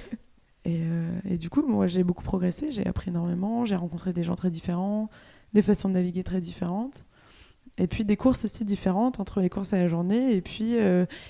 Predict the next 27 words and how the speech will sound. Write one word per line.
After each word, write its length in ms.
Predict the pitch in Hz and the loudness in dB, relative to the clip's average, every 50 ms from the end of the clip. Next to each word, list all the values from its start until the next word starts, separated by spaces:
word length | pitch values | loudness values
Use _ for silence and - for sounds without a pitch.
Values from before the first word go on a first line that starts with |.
| - - | -20 -4
j'ai 140 | - - 190 | 2 6 6
eu 20 | |
la 100 | 190 180 | 6 6
chance 220 | 180 - 247 226 | 6 4 2 2
d'embarquer 460 | 220 208 196 196 196 180 - - 226 220 | 4 4 4 4 2 2 2 2 0 0
sur 200 | - - 202 175 | 0 -2 -2 0
un 160 | 175 175 175 | 0 0 -2
équipage, 440 | 170 - - - 190 202 208 190 190 | -4 -6 -4 0 0 2 2 2 0
euh, 300 | 175 170 165 160 160 160 - - - - _ - | 0 0 0 0 -2 -4 -6 -10 -16 -20 _ -6
qui 120 | - 202 | -2 0
faisait 140 | 190 190 190 | 2 2 2
des 60 | 185 | 2
courses 240 | - - 196 180 - | 2 2 0 0 2
au 60 | 196 | 2
large, 420 | 190 190 214 240 247 233 - - - - - _ _ _ _ _ _ _ | 2 2 2 2 0 -2 -6 -14 -20 -20 -20 _ _ _ _ _ _ _
donc 140 | - 185 180 | -10 -8 -6
des 80 | 170 175 | -6 -4
courses 240 | - 196 185 - 202 | -4 -6 -4 -2 -2
en 80 | 185 | 0
Angleterre. 560 | 180 175 180 180 180 185 - - 214 214 208 | 0 0 2 4 4 4 4 4 4 4 2
Il 60 | 202 190 | 2 0
y 20 | |
a 40 | 170 | 0
la 100 | 165 165 | 0 -2
saison 240 | - 190 175 185 185 | -2 0 0 2 2
du 100 | 170 175 | 2 2
Rorke, 420 | 156 196 220 - - - - | 2 2 0 0 -2 -8 -12